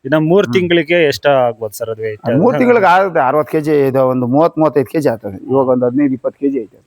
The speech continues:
Speaker 1: ಸರ್, ಈಗ ನಾನು ಮಾಮೂಲಿ ಸಾಮಾನ್ಯವಾಗಿ ಇದು ಸರ್ ವೆರೈಟಿ ಇದು?
Speaker 2: ಇದು ಮೆರೂನ್ ಸರ್ ಇದು.
Speaker 1: ಮೆರೂನ್.
Speaker 2: ಹ್ಮ್, ಇದು ಮೆರೂನ್.
Speaker 1: ಹಾ. ಇದು ಸಾಮಾನ್ಯವಾಗಿ ನೂರು ಕೆಜಿ
Speaker 2: ಸರ್,
Speaker 1: ಮೇಲೆನೇ
Speaker 2: ಇದೂನು
Speaker 1: ಬರುತ್ತೆ.
Speaker 2: ಎಣ್ಣೆಲ್ಲ ಎಂಬತ್ತು ಕೆಜಿ, ನೂರು ಕೆಜಿ ಗಂಟ ಇರ್ತವೆ.
Speaker 1: ಹಾ.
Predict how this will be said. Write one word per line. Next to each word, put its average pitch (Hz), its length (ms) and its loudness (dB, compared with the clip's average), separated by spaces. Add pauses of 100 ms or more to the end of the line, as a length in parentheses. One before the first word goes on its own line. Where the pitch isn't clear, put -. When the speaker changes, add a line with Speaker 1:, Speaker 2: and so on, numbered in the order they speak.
(120)
Speaker 1:
ಸರ್, 165 200 2
ಈಗ 170 200 0
ನಾನು 160 500 2
ಮಾಮೂಲಿ 160 400 0
ಸಾಮಾನ್ಯವಾಗಿ 147 920 -2
ಇದು 170 260 2
ಸರ್ 127 180 -2
ವೆರೈಟಿ 127 400 -2
ಇದು? 202 300 -8 (100)
Speaker 2:
ಇದು 190 160 2
ಮೆರೂನ್ 180 360 4
ಸರ್ 113 200 -10
ಇದು. 104 140 -10
Speaker 1:
ಮೆರೂನ್. 117 420 -12
Speaker 2:
ಹ್ಮ್, 98 320 -8
ಇದು 104 180 -6
ಮೆರೂನ್. 98 240 -6
Speaker 1:
ಹಾ. - 120 -20 (460)
ಇದು 151 220 2
ಸಾಮಾನ್ಯವಾಗಿ 147 1040 2
ನೂರು 143 160 0
ಕೆಜಿ 185 160 2
Speaker 2:
ಸರ್, 202 60 0
Speaker 1:
ಮೇಲೆನೇ 214 200 2
Speaker 2:
ಇದೂನು 254 300 4
Speaker 1:
ಬರುತ್ತೆ. 175 400 2
Speaker 2:
ಎಣ್ಣೆಲ್ಲ 208 280 2
ಎಂಬತ್ತು 170 380 0
ಕೆಜಿ, 170 220 -2
ನೂರು 160 200 -2
ಕೆಜಿ 156 220 -2
ಗಂಟ 147 180 -2
ಇರ್ತವೆ. 113 380 -2
Speaker 1:
ಹಾ. 139 480 -4